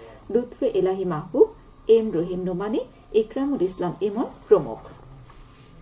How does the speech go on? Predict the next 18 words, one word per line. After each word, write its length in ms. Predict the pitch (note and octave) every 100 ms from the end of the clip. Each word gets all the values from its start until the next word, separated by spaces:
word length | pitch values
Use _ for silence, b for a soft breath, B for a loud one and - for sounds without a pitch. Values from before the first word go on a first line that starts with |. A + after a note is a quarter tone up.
| - - - - - - B B B B B A#3
মৌলভীবাজারের 840 | A#3 B3 D4+ F4 E4 D#4+ D#4+ D#4
শ্রীমঙ্গল 560 | - A#3+ A#3 B3+ C#4+ D4 -
শহর 260 | F3+ A#3
যানজট 520 | F#3 F#3+ F#3 F#3+ C4+
মুক্ত 220 | E3+ - F3+
রাখতে 460 | F3 E3+ - C#4+ -
আজ 180 | G3 F#3 -
দুপুরে 380 | A#3+ A#3+ C4+ C#4+
অভিযান 460 | G3 G3 B3 C4 B3+
চালিয়েছে 520 | G3 D3 E3+ F#3 D4 C#4+
পৌর 240 | G#3+ G#3+ A3
কর্তৃপক্ষ। 580 | E3 - D3 C3+ - B2 A2 B B -
স্টেশন 480 | - G3 F#3 G3+
রোড, 200 | G3 G3+ G3 -
হবিগঞ্জ 460 | G3 A#3 B3+ B3+ -
রোড, 200 | D#3+ A3 - B B
ভানুগাছ 600 | F#3+ G#3+ A3 A#3+ C4 -
রোড, 200 | - F3+